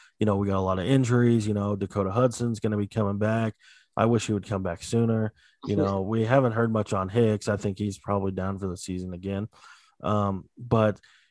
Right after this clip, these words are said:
Speaker 1: you know, all in all, I, I don't think he's gonna leave. You know, I think if the team, I think if the team was healthy and they were, you know, doing whatever they do, you know, I, I think it would probably be questionable. But, um,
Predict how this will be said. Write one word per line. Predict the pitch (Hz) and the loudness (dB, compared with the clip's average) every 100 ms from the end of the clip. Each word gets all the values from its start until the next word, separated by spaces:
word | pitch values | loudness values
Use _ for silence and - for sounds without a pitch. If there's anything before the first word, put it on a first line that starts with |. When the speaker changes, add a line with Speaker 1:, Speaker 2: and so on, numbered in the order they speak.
| _ - | _ -6
Speaker 1:
you | 139 | 4
know, | 123 | 6
all | 107 123 117 | 6 6 6
in | |
all, | 117 | 4
I, | 110 160 143 | 4 2 2
I | 156 | 4
don't | 143 | 2
think | 120 107 | 2 -4
he's | 113 104 | -4 -4
gonna | 110 107 | 0 0
leave. | 101 98 101 | 0 -2 -2
You | 110 | -2
know, | 110 | 0
I | 117 | 2
think | 120 131 113 | 4 4 2
if | 101 | -2
the | 107 | -4
team, | - 139 131 - - _ _ _ - | 0 2 2 0 -12 _ _ _ -2
I | 135 | 2
think | 147 127 | 4 2
if | 113 | 2
the | 104 | 0
team | - 131 | 4 4
was | 107 - | 4 2
healthy | 107 131 180 175 - _ _ _ | 0 2 0 -4 -8 _ _ _
and | 110 110 107 104 104 104 | -2 0 0 0 -4 -6
they | - 113 110 | -6 0 2
were, | 104 104 101 95 - _ _ _ _ _ _ _ _ _ - | 2 0 0 -4 -10 _ _ _ _ _ _ _ _ _ -10
you | 120 | -4
know, | 107 98 | 0 -2
doing | 101 117 110 | 2 2 4
whatever | 107 104 | 2 0
they | 98 95 | 0 0
do, | 113 113 101 98 - _ _ _ - | 0 2 0 -4 -8 _ _ _ -6
you | 95 | -4
know, | 92 92 | -2 -2
I, | 95 104 101 | 0 0 -2
I | |
think | 101 107 101 | -2 -2 0
it | 104 | -2
would | 92 | -2
probably | 92 104 101 98 95 - _ _ _ - - | -2 -2 -2 -4 -8 -12 _ _ _ -20 -10
be | 117 117 104 | -2 0 0
questionable. | - 123 113 104 98 90 95 | 2 2 2 -6 -6 -4 -4
But, | 101 95 - | -2 -4 -2
um, | 90 85 85 | -4 -4 -8